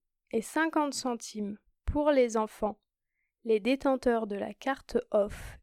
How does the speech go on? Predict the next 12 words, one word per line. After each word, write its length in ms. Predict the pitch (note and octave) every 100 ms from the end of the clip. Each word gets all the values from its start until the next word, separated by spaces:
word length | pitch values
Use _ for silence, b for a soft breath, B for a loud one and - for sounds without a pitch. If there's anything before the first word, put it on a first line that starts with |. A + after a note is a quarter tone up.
| _ _ _
et 120 | A3+
les 140 | G#3+ G#3+
personnes 680 | B3+ C4 - A3+ G#3+ G3+ - _ -
bénéficiant 800 | C4+ D4 D4 - C4+ - A#3 G#3+
d'un 220 | F#3+ F#3 -
tarif 540 | C4 C#4 C#4+ A#3+ - -
réduit, 640 | - F#3+ A3 G3+ G3 A#3 - _ _ _ _ _ _ _ _ _ _
cinq 480 | - - F4 F4 C#4
euros 340 | A3+ A3 A3+ _ _ _ _
pour 200 | - A3
les 160 | G#3+ G#3+
personnes 600 | C4 C#4 - B3 G#3+